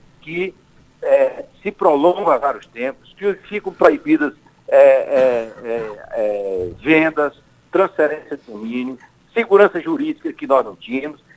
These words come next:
Então, hoje é uma boa notícia, uma excelente notícia. Acho que a coisa agora veio para o campo certo, lógico, voltou para a primeira instância, mas, de qualquer maneira,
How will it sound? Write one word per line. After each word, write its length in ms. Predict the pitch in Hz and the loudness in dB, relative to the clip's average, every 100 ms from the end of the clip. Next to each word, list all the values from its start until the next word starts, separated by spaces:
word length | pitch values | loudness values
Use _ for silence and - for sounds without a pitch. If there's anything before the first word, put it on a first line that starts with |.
| - | -8
Então, 480 | 151 160 - 226 220 - | -4 0 4 4 2 -2
hoje 320 | 180 214 202 | 0 0 -2
é 200 | 190 202 | -2 0
uma 280 | 220 208 190 - _ - | 0 -2 -8 -8 _ -4
boa 180 | 208 220 | -4 -4
notícia, 480 | - - 190 190 185 | -10 -14 -14 -12 -12
uma 80 | |
excelente 460 | 180 - 143 190 196 - | -6 0 0 0 -4 -14
notícia. 420 | 117 151 170 - - _ - | -12 -6 -6 -6 -20 _ 0
Acho 280 | 180 180 | 2 2
que 80 | - | -2
a 60 | 156 | -2
coisa 300 | - 180 151 | -2 -4 -2
agora 360 | 143 147 127 | 0 -2 -2
veio 240 | 117 170 170 | -4 -4 -4
para 120 | 156 | -8
o 40 | |
campo 280 | - 151 135 - | -6 -6 -6 -4
certo, 360 | 147 202 - | -4 -4 -6
lógico, 300 | 143 143 - | -2 -2 -4
voltou 340 | 117 135 - 131 | -10 -10 -8 -6
para 140 | 131 | -6
a 40 | |
primeira 320 | - 131 127 131 | -6 -6 -8 -8
instância, 380 | - 165 196 - _ _ - | -6 -6 -6 -12 _ _ 0
mas, 200 | 160 185 | 0 0
de 60 | |
qualquer 340 | - 170 185 165 | 0 0 0 -4
maneira, 460 | 127 131 165 170 | -4 -4 -2 -2